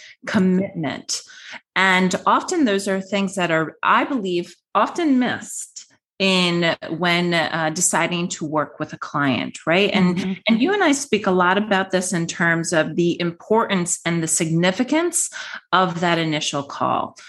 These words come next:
Speaker 1: right? The difference between a consultation or a discovery or a coaching session, um, are really significant in being able to sort of establish a clear understanding of the services that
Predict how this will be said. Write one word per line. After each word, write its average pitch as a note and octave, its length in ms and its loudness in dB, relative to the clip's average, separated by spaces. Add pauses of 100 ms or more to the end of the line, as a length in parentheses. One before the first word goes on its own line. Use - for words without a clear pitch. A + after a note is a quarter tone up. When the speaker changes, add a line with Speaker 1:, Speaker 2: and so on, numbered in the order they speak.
(140)
Speaker 1:
right? F#3 320 2
The F3+ 80 4
difference A3 500 2
between G3 480 -2
a D3 120 -4
consultation F3 1400 0
or C#3+ 240 -2
a C#3 100 -4
discovery D#3 1160 0
or C#3 420 0
a D3+ 120 2
coaching G#3+ 520 -2
session, C3+ 640 -4 (440)
um, D3+ 460 2
are F#3+ 100 4
really A3 800 2
significant G3 1200 -2 (260)
in F#3+ 160 4
being F#3+ 380 4
able E3+ 300 0
to E3 260 -4
sort E3 320 0
of D#3+ 240 0
establish F#3 1200 0
a F#3 60 0
clear A3+ 580 0
understanding G3+ 1040 0
of F3+ 220 -2
the F3 80 -2
services F#3+ 720 -2
that D#3 260 -4